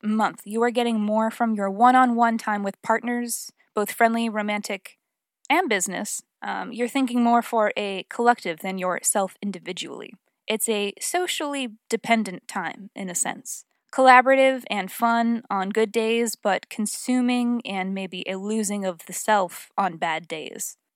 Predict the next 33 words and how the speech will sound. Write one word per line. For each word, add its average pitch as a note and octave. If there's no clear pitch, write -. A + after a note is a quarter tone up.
Or F#3+
hours -
or F3
minutes, F3
you F#3+
know, E3
these F3+
changes F3
can F3
happen F3
in A3+
any D4+
amount F#3
of -
time. -
But A3
this C4
is D#4
a C4
sort C4
of A#3
gentle, A#3
overarching G#3+
theme A3
for G3
you F#3+
from F#3+
February G#3
through G3
the F#3+
end F3
of -
March. -